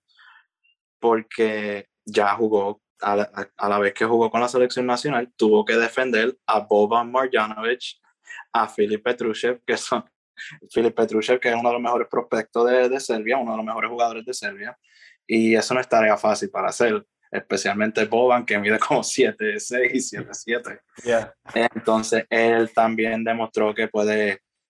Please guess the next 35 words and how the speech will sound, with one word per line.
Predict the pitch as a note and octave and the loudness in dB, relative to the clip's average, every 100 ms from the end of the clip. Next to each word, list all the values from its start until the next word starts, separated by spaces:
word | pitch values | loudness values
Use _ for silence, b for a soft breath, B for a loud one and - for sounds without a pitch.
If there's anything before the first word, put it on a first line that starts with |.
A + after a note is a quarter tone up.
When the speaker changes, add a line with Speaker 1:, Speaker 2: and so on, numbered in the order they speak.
| - | -2
Speaker 1:
tiene | A#2+ A#2 A2 | 2 2 2
capacidad | A2 A2 G#2+ A2+ G#2 G#2 G#2 | 2 2 0 0 -2 0 -2
de, | G#2+ G#2 G2+ F#2+ F2+ - _ _ | -4 -4 -4 -6 -10 -14 _ _
pues, | C3 C#3+ | -2 2
de | C3 A#2 | 2 2
tirar | A2 G#2+ G#2 | 2 2 4
de | G#2+ | 2
afuera, | G#2 - A2+ A#2 A#2 A2+ A2 | 0 2 2 2 2 2 0
de | G2+ | -4
aument-, | G2+ G2+ G2 _ | -6 -8 -16 _
de, | - G#2+ G2 G2 | -10 -4 -4 -4
ah, | G2 F#2+ F#2+ - | -6 -6 -8 -8
el | G2 F#2+ | -10 -4
range, | G#2 A#2+ C3+ C#3+ | 0 2 2 -2
¿cómo | - B2 E3+ | -2 0 0
es? | E3 | 0
De | A#2+ | -2
mejorar | A2 - G#2 A#2 | 0 0 2 2
el | A#2+ | 2
range | A#2 A#2 A#2+ | 0 0 0
al | A#2+ A2 | -2 0
tiro | G#2 A2 | -4 -2
de | A2 | -4
tres. | D3 G#2+ - _ B B B B | -4 -4 -4 _ B B B B
Carlito, | A2 G#2+ G#2+ G#2+ A#2 | 2 4 4 4 0
eso | A2+ | 2
es | A2+ | 0
lo | A2 | 2
que | |
le | A#2+ | 2
gusta, | A2+ A2 - C3 | 2 0 -2 -2
Carlos | A#2 G#2+ G#2 | 0 -2 -2
González, | G#2+ G2+ G2+ G2+ A#2+ A#2+ | -2 -2 0 0 -2 0
lo, | A2 A2 | 0 0
lo, | G2+ G#2 G#2 | 2 0 0